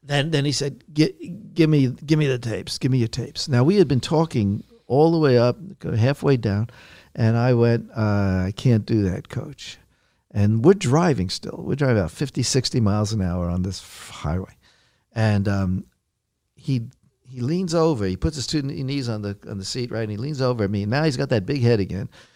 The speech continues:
And, uh, he starts, and I, I put my, I took my, uh, bag that I keep my, the tapes in, and he, I'm holding them. And he grabs them. And he's, and now we're wrestling. And I'm looking at him, and it's dark, you know, but it's, I can see it.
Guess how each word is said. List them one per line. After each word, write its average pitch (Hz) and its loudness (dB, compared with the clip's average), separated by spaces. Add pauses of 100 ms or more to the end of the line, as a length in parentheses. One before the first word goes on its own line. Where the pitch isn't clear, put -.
(260)
And, 113 -2
uh, 110 0 (260)
he 123 -6
starts, 139 0
and 117 0
I, 117 2
I 135 -2
put - -6
my, 117 -2 (360)
I 113 -4
took - -10
my, 110 -2
uh, 95 -2
bag 98 -2
that 101 -4
I 98 -2
keep - -10
my, 101 -4
the - -14
tapes - -6
in, 110 -6 (280)
and 107 -2
he, - -6
I'm 107 -2
holding 117 0
them. 90 -6 (300)
And 110 0
he 160 0
grabs 139 0
them. - -4 (320)
And 120 2
he's, 160 2 (220)
and 147 4
now 175 6
we're 147 10
wrestling. 135 2 (280)
And 127 0
I'm 143 0
looking 175 -2
at 92 -4
him, - -18 (100)
and 135 -2
it's - -2
dark, - -6
you 123 -6
know, 117 -4
but 117 -8
it's, 107 -6
I 127 -4
can - -10
see - -8
it. - -16